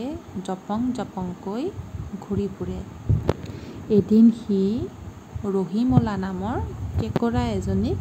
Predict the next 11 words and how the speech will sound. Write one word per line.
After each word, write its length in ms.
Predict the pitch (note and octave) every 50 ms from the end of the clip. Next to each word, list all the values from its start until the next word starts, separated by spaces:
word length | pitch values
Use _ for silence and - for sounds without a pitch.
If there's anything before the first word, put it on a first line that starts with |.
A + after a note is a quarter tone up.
| - C#4
লগ 280 | A#3 A#3 A3+ A3 - -
পালে। 260 | - F#3+ F#3+ F#3+ F#3+ - - - - - - - - - - - - - - - - - - - - - - - - - -
টিংখঙে 680 | - A#3 A3 A3 A3 G3+ - - A3 G#3+ G#3+ G#3+ G#3+ A3 -
তাইক 320 | - G3+ G#3 A3+ C#4+ G4 - - A#3
মূৰ 280 | G3+ F#3+ F#3+ G3 G3 G3+ G3+ G3
দোৱাই 340 | - G#3 G3 G3 G3+ A3+ C#4+ - - -
ক'বলৈ 340 | A#3+ A3 A3+ C4 C#4 C#4 A#3+
ধৰিলে, 400 | - - F#3 F#3+ F#3 F3+ F3+ F#3+ F#3+ - - - - - - - - - - - - - - - - - - - - - - -
"এং 280 | G#3+ G#3 G#3+ A#3 C4 C#4 - -
কৰি 280 | C4+ B3+ B3 A#3+ A3 G3+
বেং 340 | F3+ F#3+ G3 F#3+ F#3 F#3